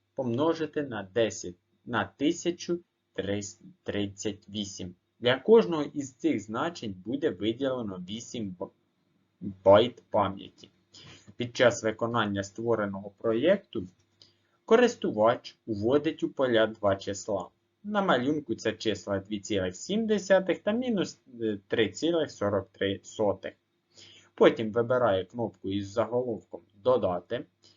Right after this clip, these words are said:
і результат додавання, а саме мінус нуль цілих сімдесят три сотих, виводиться в напис. Не закриваючи вікно виконання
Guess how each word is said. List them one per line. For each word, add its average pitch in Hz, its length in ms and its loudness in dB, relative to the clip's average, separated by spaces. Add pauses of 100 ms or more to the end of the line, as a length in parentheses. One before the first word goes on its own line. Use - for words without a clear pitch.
(260)
і 165 160 6
результат 110 680 0
додавання, 101 840 -2
а 104 60 -12
саме 101 460 -6
мінус 110 440 -10
нуль 104 160 -8
цілих 98 380 -6
сімдесят 101 580 -6
три - 260 -6
сотих, 123 500 -4 (140)
виводиться 165 680 2
в 147 140 -2
напис. 127 600 0 (580)
Не 151 220 4
закриваючи 180 840 4
вікно 208 400 -2
виконання 120 720 -2